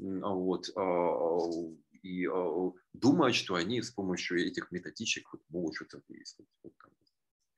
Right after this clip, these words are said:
Вот у меня есть вот, у меня есть студенты, которые считают, там, ра-, работают в В С У сейчас.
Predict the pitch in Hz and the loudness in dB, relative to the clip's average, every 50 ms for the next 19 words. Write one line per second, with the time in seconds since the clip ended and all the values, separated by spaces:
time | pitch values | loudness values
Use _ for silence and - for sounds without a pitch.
0 | - _ _ 82 90 90 98 98 101 92 90 87 82 - - 80 82 - _ - | -20 _ _ -4 0 0 2 4 4 6 6 4 4 2 -4 -8 -10 -10 _ -20
1 | - - _ _ 87 90 87 82 - 90 95 95 95 90 90 90 - - - - | -20 -20 _ _ -4 -2 -2 -2 -2 -4 -4 0 0 0 0 0 -2 -4 -6 -6
2 | - 98 - 127 151 151 147 - - - 170 - - - - - 87 80 76 - | -6 0 4 4 4 4 2 -4 -2 0 0 2 2 0 0 -2 -4 -4 -2 -4
3 | 82 82 85 104 107 98 98 117 110 107 107 110 95 92 85 - 95 92 92 - | -4 2 4 6 6 6 6 6 4 6 4 4 2 2 2 4 4 4 4 6
4 | - 156 147 - - - - - 104 98 95 - | 6 6 6 6 4 0 2 2 2 2 0 -2